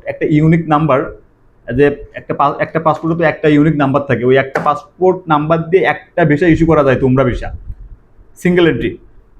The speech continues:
আর এখন কিন্তু একটা পাসপোর্ট দিয়ে দুই তিনটা বা দুইয়ের অধিক আপনি উমরা ভিসা করতে পারবেন। দেখেন, রিসেন্টলি আমি কিন্তু দুইটা ভিসা করিয়েছি উমরা।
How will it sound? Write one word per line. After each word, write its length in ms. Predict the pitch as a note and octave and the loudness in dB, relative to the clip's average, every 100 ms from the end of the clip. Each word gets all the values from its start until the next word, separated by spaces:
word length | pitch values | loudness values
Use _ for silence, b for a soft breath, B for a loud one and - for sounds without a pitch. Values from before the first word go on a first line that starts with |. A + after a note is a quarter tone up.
| - | -4
আর 340 | A#2+ A#2 A#2 | 0 2 2
এখন 320 | A#2 C#3+ G3+ G#3 | 0 -2 0 2
কিন্তু 340 | G#3+ G3+ G#3+ | 2 2 2
একটা 300 | F#3+ E3+ F3 | 2 2 -2
পাসপোর্ট 380 | E3+ E3+ F3 F#3+ | 0 -2 0 2
দিয়ে 120 | G3 | 2
দুই 160 | E3 F3 | 4 2
তিনটা 500 | F3 E3+ E3+ D#3 - | 2 2 2 2 0
বা 120 | C3 | 0
দুইয়ের 280 | C3 D3+ E3+ | 2 2 4
অধিক 540 | D#3+ E3 G3 D3+ - _ _ | 2 4 2 0 -8 _ _
আপনি 260 | - D#3 D#3 | -14 -2 2
উমরা 260 | D3 D3 | 4 2
ভিসা 160 | D#3+ F3+ | 2 2
করতে 260 | E3 E3 D#3 | 0 2 2
পারবেন। 280 | C#3 B2 | 2 0
দেখেন, 180 | A#2+ F3+ | 0 0
রিসেন্টলি 300 | D#3+ D3+ E3+ | 0 0 0
আমি 160 | E3 E3 | 0 0
কিন্তু 200 | F3+ F#3 | 0 0
দুইটা 280 | E3 D#3+ F3+ | 2 4 4
ভিসা 180 | E3+ | 2
করিয়েছি 420 | F3 C#3 C3+ B2+ - _ | 0 0 0 -2 -16 _
উমরা। 320 | C#3+ C3+ A2 | -8 -4 -4